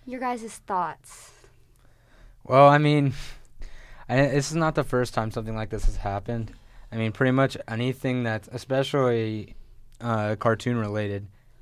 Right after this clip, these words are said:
Speaker 2: you have those g-, guys that probably just sit at home and wait for these things to happen and just spend their life making fan art, and that's pretty much the internet for this <laughs> generation, honestly. And I, I don't know, I,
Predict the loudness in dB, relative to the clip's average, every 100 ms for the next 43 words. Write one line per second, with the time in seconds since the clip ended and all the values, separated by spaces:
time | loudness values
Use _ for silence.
0 | -20 -6 0 4 4 4 0 -4 -10 -4
1 | 2 2 2 -2 -2 0 -2 -6 -4 -2
2 | -2 0 0 0 -2 -6 -14 -20 -6 0
3 | 2 2 0 -2 -2 -4 -6 -2 0 0
4 | -2 -6 -6 -6 -8 -6 -4 -2 -2 -2
5 | -2 -4 -8 -6 -2 -2 -2 -6 -6 -6
6 | -8 -4 -2 0 0 -2 -6 -6 -4 -6
7 | -10 -18 -20 -20 -20 -20 -10 -4 -4 -2
8 | 0 2 2 0 -2 -2 0 0 -2 -6
9 | -6 -4 -4 -6 -12 -20 -10 -4 -4 -2
10 | -4 -4 -4 -4 -6 -10 -10 -8 -10 -8
11 | -6 -8 -12 -20 -20 _ -20 -12 -8 -6
12 | -8 -8 -4 -2 0 2 2 2 0 -2
13 | -2